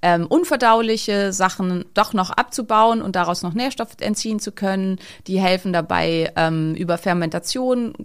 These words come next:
verschiedene Bak-, äh, Vitamine zu produzieren. Also sehr viel B-Vitamine zum Beispiel sind da super nützlich. Die helfen bei der Produktion von kurzkettigen Fettsäuren, die, ähm, hilfreich sein können in der Anti-Entzündung,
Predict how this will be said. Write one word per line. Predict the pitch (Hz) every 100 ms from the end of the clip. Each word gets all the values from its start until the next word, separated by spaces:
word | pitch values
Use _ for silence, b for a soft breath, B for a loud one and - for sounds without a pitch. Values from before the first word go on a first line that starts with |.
| - 202
verschiedene | 190 196 185
Bak-, | 165 165 - -
äh, | 175 165 160
Vitamine | 175 185 262 311 269
zu | - 247
produzieren. | 247 233 208 - 226 196
Also | 165 160
sehr | 185
viel | 190 175
B-Vitamine | 165 247 285 247 233 214 208 202
zum | 190
Beispiel | 175 175 175 170 170 B B
sind | - 185 190
da | 190 190
super | 190 190 180
nützlich. | 180 - 170 175
Die | 175 170
helfen | 165 175
bei | 165
der | 160
Produktion | 175 160 156 - 160 160
von | 156 156 156 B B
kurzkettigen | - 202 - 185 180 175
Fettsäuren, | - - - 220 214 202 190 190 180
die, | 180 175 170 -
ähm, | 160 160 165
hilfreich | 175 170 165 160
sein | - - -
können | 165 160 156
in | 165
der | 175
Anti-Entzündung, | 220 226 214 180 - 185 185 175 175 170 165